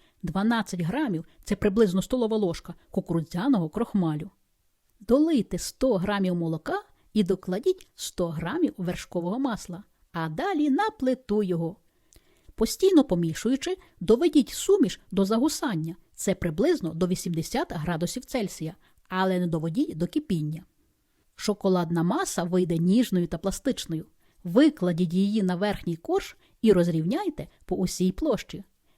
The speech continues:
Ця глазур виходить м'якою та ніжною. Ви можете за бажанням обрати іншу свою улюблену глазур. Усе. Не забудьте накрити форму харчовою плівкою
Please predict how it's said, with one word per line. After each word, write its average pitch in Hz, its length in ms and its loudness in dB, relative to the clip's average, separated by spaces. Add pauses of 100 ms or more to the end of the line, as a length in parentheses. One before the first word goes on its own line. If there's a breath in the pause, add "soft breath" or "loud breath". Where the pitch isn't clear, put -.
Ця 170 180 -2
глазур 165 540 -2 (100)
виходить 170 460 -2
м'якою 190 480 0
та 208 120 -4
ніжною. 170 520 -4 (800)
Ви 214 300 0
можете 180 520 2
за 202 120 0
бажанням 214 540 -2 (220 soft breath)
обрати 175 540 -2
іншу 262 460 2
свою 165 440 0
улюблену 185 680 2
глазур. 180 500 -4 (420 soft breath)
Усе. 381 460 2 (360)
Не 190 140 6
забудьте 208 500 2
накрити 185 440 0
форму 180 380 -2
харчовою 160 540 -4
плівкою 190 520 2